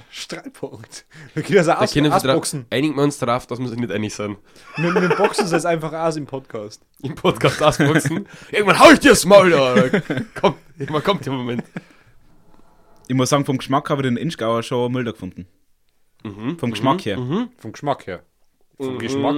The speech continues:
Speaker 1: her ja, aber von
Speaker 3: Vom
Speaker 1: der
Speaker 3: Al-,
Speaker 1: Schärfe her nicht.
Speaker 3: ja, vom Alkohol her. Oder im Rachen ist
Speaker 2: Nee, der hat einfach mehr Pfeffernoten. Mal jetzt also, der Inchgauer war da ganz mild.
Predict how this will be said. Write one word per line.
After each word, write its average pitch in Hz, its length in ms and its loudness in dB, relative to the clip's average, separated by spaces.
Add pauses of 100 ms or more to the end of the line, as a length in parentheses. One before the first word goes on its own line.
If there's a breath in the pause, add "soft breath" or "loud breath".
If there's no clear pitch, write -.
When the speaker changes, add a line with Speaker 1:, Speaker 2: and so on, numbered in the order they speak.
Speaker 1:
her 165 100 -2
ja, 160 240 -2
aber 110 220 -10
von 110 80 -16
Speaker 3:
Vom 131 120 -2
Speaker 1:
der 123 80 0
Speaker 3:
Al-, 131 80 2
Speaker 1:
Schärfe 156 180 -6
her 160 120 -4
nicht. 139 120 -6
Speaker 3:
ja, 123 260 -2 (320)
vom 117 220 -6
Alkohol 107 480 -6
her. 104 180 -10 (220)
Oder 98 280 -14 (1400 soft breath)
im 113 320 -4
Rachen 117 560 -4 (160)
ist - 200 -10
Speaker 2:
Nee, 107 220 -4 (300 loud breath)
der 113 80 -4
hat 113 40 -2
einfach 113 120 -8
mehr 110 160 -2
Pfeffernoten. 101 540 -6 (960)
Mal 104 100 -4
jetzt - 140 -10
also, 101 280 -10 (360 soft breath)
der 113 100 -8
Inchgauer 101 400 -4
war 104 80 0
da 98 140 0 (840)
ganz 104 220 -14
mild. 98 220 -8